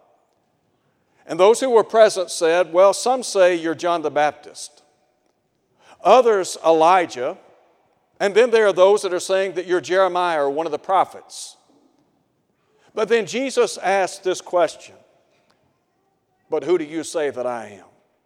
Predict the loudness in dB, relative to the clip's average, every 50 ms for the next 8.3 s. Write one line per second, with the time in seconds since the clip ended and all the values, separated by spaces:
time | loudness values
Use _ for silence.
0 | _ _ _ _ _ _ _ _ _ _ _ _ _ _ _ _ _ _ _ _
1 | _ _ _ _ -10 0 0 0 2 2 -2 -2 -2 -4 0 0 2 2 2 2
2 | -2 -2 -6 -8 -6 -8 -10 -6 -4 -6 -6 -6 -8 -16 -10 -8 -6 -6 -6 -6
3 | -6 -6 -4 -4 -4 -4 -4 -4 -4 -4 -4 -4 -6 -6 -4 -4 -4 -4 -4 -4
4 | -12 -16 -20 -20 _ _ _ _ _ _ _ _ _ _ _ _ _ _ _ _
5 | _ _ _ _ _ _ _ _ _ _ _ _ _ -4 -4 -4 -4 -4 -6 -6
6 | -6 -6 -2 -2 -2 -2 -4 -4 0 2 2 2 2 0 -2 -2 -2 -2 -2 -4
7 | -8 -14 -14 -18 _ _ -6 -6 -6 -6 -4 -6 -6 -6 -8 -8 -2 -2 -2 -2
8 | -2 -6 -20 -20 -20 -20